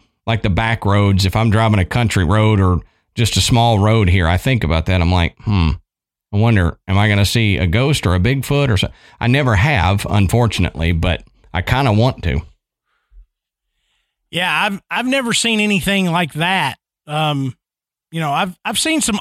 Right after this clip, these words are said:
Speaker 2: odd things, but I've always just played it off as it's odd to me because of the time, you know,
Speaker 1: Right.
Speaker 2: seeing someone walking down the road,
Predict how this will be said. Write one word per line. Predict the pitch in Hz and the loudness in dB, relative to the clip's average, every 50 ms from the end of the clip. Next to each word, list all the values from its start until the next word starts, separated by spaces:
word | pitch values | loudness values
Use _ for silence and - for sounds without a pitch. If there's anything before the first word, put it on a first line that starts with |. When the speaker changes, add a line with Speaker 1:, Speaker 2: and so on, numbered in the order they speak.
| - - | -6 -4
Speaker 2:
odd | 180 196 226 214 196 156 - | -4 -2 -2 -2 -2 -4 -6
things, | - 202 202 185 160 156 131 123 | -4 -2 -2 -2 -2 -4 -4 -4
but | 135 160 160 | -4 -2 -2
I've | 160 151 | -2 0
always | 175 196 202 196 190 165 135 | 0 0 0 0 -2 -2 -2
just | 151 165 151 - - | -2 -4 -4 -6 -6
played | - 180 185 175 160 | -4 -4 -2 -2 -2
it | 151 151 | -2 -2
off | 160 165 160 151 139 - - | 0 0 0 -2 -4 -6 -8
as | 143 135 127 - - - _ _ _ _ _ _ _ _ _ _ _ | -10 -8 -8 -10 -12 -14 _ _ _ _ _ _ _ _ _ _ _
it's | 190 180 - - - - | -8 -6 -6 -6 -6 -4
odd | 196 220 226 226 220 160 | -2 0 0 0 -2 -2
to | 185 | -2
me | 185 196 190 190 180 | -2 0 0 -2 -2
because | 151 160 - - 175 151 156 | -2 -4 -4 -4 -2 -2 -2
of | 156 135 131 | -4 -4 -6
the | 147 | -6
time, | 127 - - 151 147 139 123 117 98 92 - _ _ _ _ _ _ _ _ _ _ _ _ _ _ | -6 -6 -4 -4 -4 -2 -4 -4 -6 -8 -14 _ _ _ _ _ _ _ _ _ _ _ _ _ _
you | 143 151 151 | -8 -6 -4
know, | 151 143 | -2 0
Speaker 1:
Right. | 92 92 85 80 - - _ _ _ _ | 0 2 0 0 -2 -6 _ _ _ _
Speaker 2:
seeing | - - 226 240 233 233 | -6 -4 -2 0 0 0
someone | 214 - 220 214 202 190 185 175 | -2 -2 -2 -2 0 0 0 0
walking | 170 175 175 175 - 190 175 | 0 0 0 -2 -2 -2 -2
down | 170 170 165 160 156 147 - | -2 -2 -2 -2 -4 -6 -8
the | - 156 | -8 -6
road, | 147 151 156 160 156 151 147 147 147 143 135 135 - | -4 -2 -2 0 0 0 -2 -2 -4 -4 -6 -8 -10